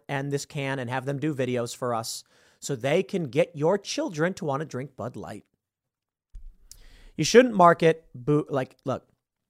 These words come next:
the drinking age should be eighteen. I think the age for everything, the age of majority. When you're eighteen,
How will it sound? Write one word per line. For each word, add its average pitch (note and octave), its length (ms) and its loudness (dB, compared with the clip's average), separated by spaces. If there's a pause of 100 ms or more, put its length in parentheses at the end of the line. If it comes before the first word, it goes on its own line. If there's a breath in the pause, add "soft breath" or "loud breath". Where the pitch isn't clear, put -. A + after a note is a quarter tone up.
(140)
the B2+ 80 -10
drinking F#3+ 300 0
age F3+ 140 2
should C#3+ 140 -4
be C#3 140 -2
eighteen. A2+ 320 -10 (1000)
I D3 120 0
think D3 340 2 (640)
the D3+ 160 0
age A3+ 220 8
for - 200 0
everything, C#3 600 -2 (1040)
the E3+ 100 4
age F#3 160 4
of E3+ 60 0
majority. B2 460 -2 (440)
When A#2+ 140 -6
you're B2+ 160 -6
eighteen, A3+ 580 4